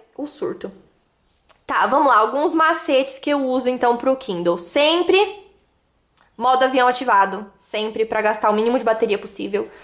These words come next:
É, brilho eu sempre deixo no doze, porque pra mim fica confortável de ler tanto de dia quanto à noite.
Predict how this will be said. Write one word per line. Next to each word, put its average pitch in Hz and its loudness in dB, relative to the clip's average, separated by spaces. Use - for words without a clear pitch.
É, 226 2
brilho 320 0
eu 359 4
sempre 370 0
deixo 330 2
no 311 0
doze, 254 4
porque 262 0
pra 240 0
mim 233 0
fica 233 -12
confortável 233 2
de 220 -2
ler 220 0
tanto 294 0
de 233 -6
dia 214 0
quanto 233 0
à - 2
noite. 220 -4